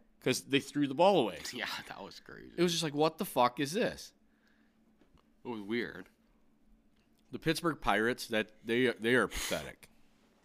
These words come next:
Speaker 2: What's the record?
Speaker 1: I don't even know if they've won
Speaker 2: Isn't it, like,
Speaker 1: fourteen.
Speaker 2: it's, like, really bad, I think, isn't
Speaker 1: Yeah,
Speaker 2: it?
Speaker 1: they're, they're not good.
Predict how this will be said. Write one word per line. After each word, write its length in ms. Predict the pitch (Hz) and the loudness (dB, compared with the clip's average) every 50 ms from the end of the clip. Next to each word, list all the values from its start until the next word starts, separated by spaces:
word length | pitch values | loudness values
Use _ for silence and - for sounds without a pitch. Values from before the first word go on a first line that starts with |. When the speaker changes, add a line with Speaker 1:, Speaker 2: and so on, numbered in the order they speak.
| _ _ _ _ _ _ - - _ _ - | _ _ _ _ _ _ -20 -20 _ _ -14
Speaker 2:
What's 180 | 110 123 - | -14 -12 -10
the 80 | - 135 | -8 -6
record? 400 | 120 127 151 - - - 55 - _ _ _ _ _ _ _ _ _ _ - - - - - - - - - - | -6 -6 -6 -8 -12 -14 -16 -18 _ _ _ _ _ _ _ _ _ _ -20 -20 -20 -20 -20 -20 -20 -20 -16 -12
Speaker 1:
I 140 | 82 82 78 | -12 -12 -10
don't 160 | 73 71 73 | -12 -14 -14
even 200 | 76 76 78 80 | -14 -14 -14 -14
know 180 | 80 76 76 76 | -14 -12 -12 -14
if 100 | 78 - | -14 -12
they've 180 | - 90 87 80 | -10 -10 -10 -10
won 260 | 85 82 82 82 85 | -10 -10 -10 -10 -10
Speaker 2:
Isn't 140 | 85 - - _ - - - - - - - | -12 -14 -18 _ -20 -20 -20 -20 -16 -8 -6
it, 40 | 98 | -4
like, 240 | 92 113 113 95 | -4 -4 -6 -8
Speaker 1:
fourteen. 240 | 90 98 98 98 98 101 | -6 -6 -4 -4 -4 -4
Speaker 2:
it's, 80 | 104 | -4
like, 100 | 107 107 107 | -6 -8 -8
really 200 | 98 98 98 90 | -10 -12 -12 -12
bad, 320 | 80 69 65 76 95 101 85 | -14 -14 -14 -12 -12 -12 -12
I 80 | 65 | -14
think, 260 | - - 85 95 - - | -14 -14 -14 -14 -14 -16
isn't 180 | 76 71 - | -16 -10 -6
Speaker 1:
Yeah, 120 | 95 90 85 | -4 -4 -2
Speaker 2:
it? 20 | |
Speaker 1:
they're, 200 | 92 98 95 92 95 _ _ _ - | 0 -2 -2 -4 -6 _ _ _ -6
they're 140 | 92 98 101 | -4 -4 -2
not 280 | 101 95 90 85 78 78 | -2 -2 -4 -6 -8 -10
good. 280 | 82 76 67 64 65 | -12 -12 -12 -14 -16